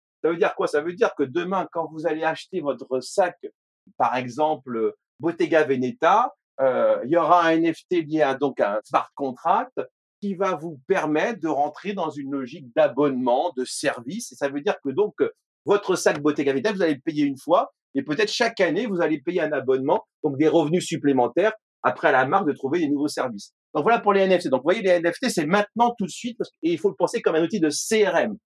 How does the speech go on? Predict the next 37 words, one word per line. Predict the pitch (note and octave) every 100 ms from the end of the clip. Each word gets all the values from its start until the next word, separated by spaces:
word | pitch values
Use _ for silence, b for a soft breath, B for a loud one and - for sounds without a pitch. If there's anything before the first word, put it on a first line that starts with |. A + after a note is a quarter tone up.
| -
ici. | C3 - _ _ _ _ _ _ _ _ _ D3
Les | G3+
métaverses, | A3+ A3+ G#3 A3 G3 - - - _ _ _ _ -
l'erreur, | C3+ E3+ F3 G#3+ G#3+ F#3+ -
si | -
vous | C#3 D3
voulez, | D3 D#3+ D#3+
je | C3+
pense, | B2+ D3+ D3+ A2+
du | A2+
Web | A2+ A#2 -
trois, | - E3 G3+ G#3 -
c'est | - F3 D#3
de | D3
s'être | F3+ D3+
présenté | - E3 A#3+ G#3+
comme | F#3 E3
une | D3+
révolution. | C#3+ E3+ D#3+ D3+ C#3+ D3+ B2+ _ _ _ _
En | B2+
fait, | G3 G3
les | D#3+
N | E3 E3+
F | E3+
T | F3+
ne | D3+
sont | C#3 C3+
pas | G3+
une | F#3+
révolution, | D#3 F3+ D#3+ E3+ E3+ - F#3 G#3+
c'est | G#3 C#3+ C#3
une | C#3+
évolution | G3 G3+ F#3+ E3 G#3
du | F3+
C | - F3+
R | D#3+
M. | C#3+